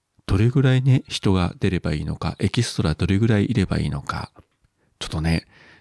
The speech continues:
難しいかもしれないので、まあ、実写化するとしてもかなりね、大胆にアレンジをしていく可能性は高いかなと思いますけどね。まあ、どちらにしてもね、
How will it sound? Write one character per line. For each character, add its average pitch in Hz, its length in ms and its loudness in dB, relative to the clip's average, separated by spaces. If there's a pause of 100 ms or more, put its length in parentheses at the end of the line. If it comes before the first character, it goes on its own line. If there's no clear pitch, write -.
(120)
難 92 360 0
し 95 180 0
い 92 40 -2
か 87 140 0
も 85 100 0
し - 120 0
れ 90 100 0
な 90 180 2
い 82 60 0
の 82 120 0
で、 98 320 2 (460)
ま 117 160 2
あ、 117 60 4
実 104 240 -2
写 123 100 2
化 120 120 2
す 131 100 -2
る 127 120 2
と 110 120 0
し - 80 -8
て 90 100 -2
も 80 120 -2
か - 160 0
な 98 100 2
り 69 100 -2
ね、 80 140 0
大 90 240 -2
胆 85 240 0
に 76 220 -6 (360)
ア 87 200 0
レ 92 140 2
ン 87 80 -2
ジ 80 120 -4
を 73 60 -2
し - 80 -6
て 80 100 0
い - 40 -2
く - 100 -12
可 85 140 -2
能 82 180 2
性 - 140 -2
は 82 100 2
高 - 300 0
い 78 160 0 (100)
か - 160 -4
な 76 280 0
と - 120 -8
思 78 160 0
い 76 60 0
ま 82 160 0
す - 120 -6
け 69 100 -2
ど 69 100 -2
ね。 95 240 0 (1040)
ま 110 80 2
あ、 - 20 2
ど 101 160 0
ち - 120 0
ら 139 80 4
に 156 120 2
し - 60 -2
て 185 100 -2
も 95 160 0
ね、 78 240 0